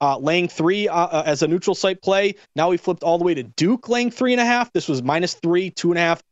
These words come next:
just a couple days ago. So further movement toward Duke. And this is why I wanna bet against U C F. They've lost two of their last three games. Uh, they have a bunch of opt-outs. Their number one wide receiver is gonna transfer. Their two top defenders aren't gonna play. They have up to ten opt-outs overall. Their quarterback, John Rhys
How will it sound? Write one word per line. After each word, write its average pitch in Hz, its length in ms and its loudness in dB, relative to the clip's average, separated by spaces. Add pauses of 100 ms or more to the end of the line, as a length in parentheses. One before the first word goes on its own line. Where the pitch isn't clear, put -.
(120)
just 165 120 -4
a 170 60 0
couple 156 240 -4
days 160 300 -2
ago. 196 240 0
So 139 180 -8
further 185 320 -2
movement 180 400 -2 (240)
toward 151 240 0
Duke. 202 380 -2
And 175 80 -2
this 247 100 -2
is 247 80 -2
why 254 120 4
I 247 40 2
wanna 208 180 0
bet 175 200 -2
against 175 280 -4
U 160 80 0
C 151 220 -2
F. 123 180 -6 (260)
They've 151 120 0
lost 160 260 0
two 254 140 0
of 294 80 -2
their 262 100 0
last 190 320 -2
three 208 140 -2
games. 156 420 -2 (280)
Uh, 151 260 0
they 165 140 -2
have 165 100 -2
a 147 80 0
bunch 226 240 -4
of 190 100 -8
opt-outs. 160 520 -2
Their 151 80 -2
number 196 200 0
one 196 320 -2
wide 170 220 0
receiver 175 400 0
is 143 140 -6
gonna 151 160 0
transfer. 151 580 -2 (220)
Their 170 80 2
two 220 200 -2
top 190 280 -2
defenders 220 440 -2
aren't 147 200 -4
gonna 135 120 -4
play. 147 220 -2
They 156 100 -2
have 165 100 0
up 202 120 -4
to 151 80 -4
ten 202 260 -2
opt-outs 180 480 -2
overall. 165 560 2 (280)
Their 156 80 2
quarterback, 208 560 0
John 175 260 0
Rhys 165 300 -2